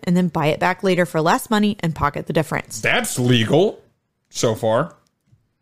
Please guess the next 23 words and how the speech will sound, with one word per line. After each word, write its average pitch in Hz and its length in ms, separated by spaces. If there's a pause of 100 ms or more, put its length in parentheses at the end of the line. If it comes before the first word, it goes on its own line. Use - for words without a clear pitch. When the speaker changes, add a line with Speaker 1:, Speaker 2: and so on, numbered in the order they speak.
(580)
Speaker 1:
Is 233 120
that 392 140
legal? 381 200 (320)
Speaker 2:
Absolutely. 135 720 (100)
Speaker 1:
Oh, 180 100
I 170 40
Speaker 2:
Yeah, 165 80
Speaker 1:
didn't 175 140
know 180 60
Speaker 2:
short 160 180
Speaker 1:
that 160 60
Speaker 2:
selling 160 220
Speaker 1:
was 131 100
Speaker 2:
is - 60
completely 120 420
legal. 104 420 (360)
Speaker 1:
Oh, - 220 (120)
I 180 120
thought 175 220
that 151 100
that 143 160
was 151 120
illegal. 165 460